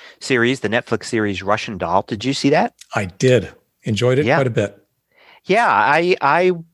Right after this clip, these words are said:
Speaker 1: you know, I, I think early on when it came out, I may, may have glanced at a bad review of it.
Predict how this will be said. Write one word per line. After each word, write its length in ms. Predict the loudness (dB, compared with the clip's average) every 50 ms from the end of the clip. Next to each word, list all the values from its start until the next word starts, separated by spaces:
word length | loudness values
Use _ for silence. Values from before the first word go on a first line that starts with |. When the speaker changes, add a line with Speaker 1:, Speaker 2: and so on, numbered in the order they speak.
| _ _ -10
Speaker 1:
you 140 | -6 -2 0
know, 160 | 0 0 -2 -2 0
I, 200 | 0 0 0 -2 -6
I 80 | -10
think 320 | -8 -6 -2 -2 -2 -2 0 0
early 280 | 0 2 2 2 0 0
on 240 | 2 0 0 2
when 120 | 0 0 -2
it 100 | -2 -4
came 220 | -4 -4 -2 0
out, 180 | 0 -2 -2 -4 -2
I 420 | -2 0 2 2 2 0 -2 -4 _ _ _ -12
may, 240 | -8 -6 -6 -8 -8 _
may 160 | -8 -6 -4 -2
have 180 | -4 -4 -6 _ _ _ _ _
glanced 520 | -10 -4 -2 -2 0 0 -2 -6 -8 -14 -8 -4
at 240 | 0 0 0 0 -2 -2
a 140 | -6 -6 -6
bad 380 | -6 -4 -2 -2 -2 -2 -2
review 400 | -2 -4 -4 -4 -4 -4 0 0
of 120 | 0 -2 -2
it. 240 | -8 -12 -12 -20